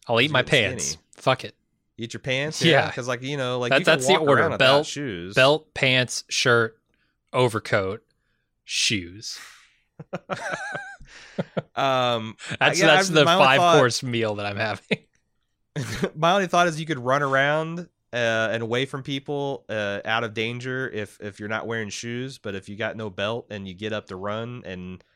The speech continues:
Speaker 2: they just fall to your ankles and trip you.
Speaker 1: Hmm. I'm telling you, eat your
Speaker 2: Um,
Speaker 1: pants. Problem solved.
Speaker 2: hmm.
Speaker 1: My legs don't
Speaker 2: It
Speaker 1: get
Speaker 2: is
Speaker 1: cold
Speaker 2: weird.
Speaker 1: anyway.
Speaker 2: Did you kn-, I, uh, so apparently this is true. You can actually boil leather and eat it and get nutritional value because it is an animal product.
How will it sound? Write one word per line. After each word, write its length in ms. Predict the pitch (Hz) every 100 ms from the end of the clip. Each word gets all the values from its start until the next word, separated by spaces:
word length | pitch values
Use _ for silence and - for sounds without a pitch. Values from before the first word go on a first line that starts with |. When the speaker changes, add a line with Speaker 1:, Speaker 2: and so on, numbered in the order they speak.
| -
Speaker 2:
they 100 | 101
just 140 | -
fall 160 | 113 110
to 60 |
your 80 | 98
ankles 340 | 92 107 117 110
and 100 | 90
trip 280 | 110 107
you. 240 | 127 131 - _ _ _ _ 135
Speaker 1:
Hmm. 60 |
I'm 100 | 107 92 _ _ _ _ _ _ _ _ _ _ _
telling 220 | 190 220
you, 60 | 120 110
eat 140 | -
your 60 | 147
Speaker 2:
Um, 40 |
Speaker 1:
pants. 500 | 160 131 90 - - _
Problem 300 | - 127 120
solved. 440 | 107 123 95 90 - _ _ _ _ _ _ _
Speaker 2:
hmm. 280 | 87 82 78 _ _ _ _ _ _ _ _ -
Speaker 1:
My 100 | 131
legs 260 | 170 135 -
don't 120 | 117
Speaker 2:
It 40 |
Speaker 1:
get 80 | 165
Speaker 2:
is 60 | 165
Speaker 1:
cold 160 | 107
Speaker 2:
weird. 120 | 98 98
Speaker 1:
anyway. 280 | 90 90 - _ _ _ _ _ _ _ _ -
Speaker 2:
Did 140 | 160
you 80 | 202
kn-, 220 | 208 156
I, 200 | 135 170 - -
uh, 440 | 139 139 135 127
so 180 | - 160
apparently 420 | 147 143 220 285
this 220 | 220 170 131
is 100 | 117
true. 280 | - 165 120
You 160 | 110
can 120 | 135 123
actually 340 | 127 - 120
boil 360 | 107 110 120 107
leather 380 | 107 110 101
and 100 | 95
eat 200 | 90 101
it 100 | 98
and 80 | 82
get 160 | 92 90
nutritional 440 | 92 101 - 87
value 360 | 87 95 87 73
because 260 | 78 87 85
it 100 | 90
is 140 | 90
an 80 | 90
animal 260 | 92 82
product. 520 | - 73 69 69 -